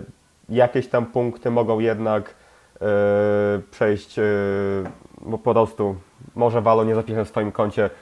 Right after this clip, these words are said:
pełnych punktów za ewentualne czyste konto Wisły Płock. No i jeszcze tutaj w kontekście nawciarzy, e, jeden argument, e, z kolei za.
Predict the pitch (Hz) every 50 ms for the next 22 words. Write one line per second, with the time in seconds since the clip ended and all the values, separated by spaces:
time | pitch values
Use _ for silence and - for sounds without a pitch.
0 | - - _ _ 135 117 110 110 110 110 110 - 110 110 107 - 117 101 101 110
1 | 107 101 98 107 104 104 113 104 101 104 101 - - 113 104 - - 104 - 113
2 | 104 104 101 - 107 101 98 101 - - - - - _ _ _ - _ _ _
3 | _ 107 92 110 107 104 - - 107 110 107 104 98 - - - 101 98 95 90
4 | - - - - 107 139 151 160 156 156 147 - - 160 151 139 - 147 147 143
5 | - - 143 139 143 143 139 - - - 139 131 131 131 135 135 - - 151 139
6 | 131 139 139 139 135 - - - _ _ _ - 117 123 131 151 147 139 131 123
7 | 117 113 110 123 117 117 110 107 107 107 - - 104 104 104 101 101 - - -
8 | 120 117 113 110 110 107 107 123 127 131 139 143